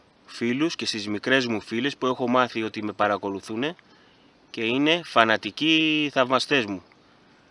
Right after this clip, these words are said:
Σας ευχαριστώ πάρα πολύ. Το βίντεο αυτό είναι σήμερα αφιερωμένο σε εσάς.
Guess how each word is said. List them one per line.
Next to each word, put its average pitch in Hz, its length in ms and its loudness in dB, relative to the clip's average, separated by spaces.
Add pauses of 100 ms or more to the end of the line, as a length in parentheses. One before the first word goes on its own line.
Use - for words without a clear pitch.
(300)
Σας - 240 -4
ευχαριστώ 110 380 0
πάρα 135 300 8
πολύ. 127 480 2 (220)
Το 110 120 -6
βίντεο 143 240 0
αυτό 143 180 0
είναι 143 120 2
σήμερα 131 460 2 (1200)
αφιερωμένο 117 600 4
σε 123 200 4
εσάς. 127 580 6